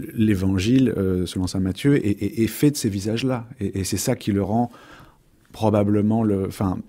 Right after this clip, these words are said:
qui fait que c'est peut-être le seul vrai film biblique qui a jamais été fait. C'est, c'est, c'est à, c'est à cet endroit-là. Et, et, et comme vous avez justement dit, un visage prolétaire et une musique sacrée, euh, quand il a trouvé ça,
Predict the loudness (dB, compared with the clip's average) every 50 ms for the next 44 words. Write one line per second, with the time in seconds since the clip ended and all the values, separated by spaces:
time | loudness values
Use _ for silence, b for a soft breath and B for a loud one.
0 | _ _ _ _ _ -20 -20 _ _ _ _ -20 _ -4 -2 0 4 6 6 6
1 | 6 4 2 2 0 0 2 0 0 0 0 -2 -2 -2 0 -2 0 0 0 0
2 | 0 -2 -4 -8 -6 -2 -2 -2 -2 -2 -4 -2 0 0 0 -2 -2 -4 -6 -4
3 | -4 -4 -2 -2 -4 -4 -2 -2 -2 0 2 0 0 0 -2 -6 -6 -6 -8 -8
4 | -8 -12 _ -16 -8 -8 -6 -6 -6 -6 -6 -6 -6 -4 -4 -4 -4 -4 -2 -4
5 | -4 -4 -4 -2 -4 -2 -2 -2 -2 -4 -4 -6 B B B B B B B B
6 | B 2 4 4 4 4 4 2 2 4 4 2 2 4 4 2 4 4 2 2
7 | 2 2 0 0 -2 -6 -6 -4 -2 0 0 2 2 2 2 2 2 0 -2 -6
8 | -12 -18 -18 _ _ _ _ 4 6 6 6 6 4 0 0 0 0 -2 -2 -2
9 | 0 0 0 0 0 -2 -2 -2 -4 -4 -2 0 0 0 0 -2 -2 -6 -4 -6
10 | -6 -6 -2 0 0 0 0 -2 B B B B B B -2 0 2 2 4 4
11 | 4 4 2 2 2 0 0 -2 -2 -4 -6 -8 -10 -12 -16 -18 -14 -2 0 0
12 | 2 6 6 6 6 4 2 2 4 4 4 4 2 2 2 2 0